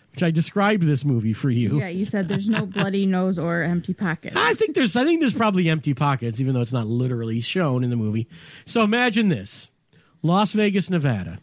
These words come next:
Speaker 2: Oh, yeah. Okay, this one.
Speaker 1: Las Vegas, Nevada. There's a dive bar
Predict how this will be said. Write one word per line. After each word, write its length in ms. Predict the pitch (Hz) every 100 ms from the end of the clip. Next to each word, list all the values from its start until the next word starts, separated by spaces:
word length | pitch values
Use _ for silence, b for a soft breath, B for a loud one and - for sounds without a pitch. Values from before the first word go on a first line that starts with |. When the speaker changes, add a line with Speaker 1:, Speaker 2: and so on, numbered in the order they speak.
| _ -
Speaker 2:
Oh, 80 | 170
yeah. 240 | - - -
Okay, 240 | 175 -
this 240 | - - -
one. 180 | - 165 B B B -
Speaker 1:
Las 280 | 151 190
Vegas, 280 | 190 214 202
Nevada. 400 | 190 180 156 117
There's 220 | 123 147
a 40 | 147
dive 680 | 131 160 180 196 208 202 160
bar 560 | 165 151 123 90 87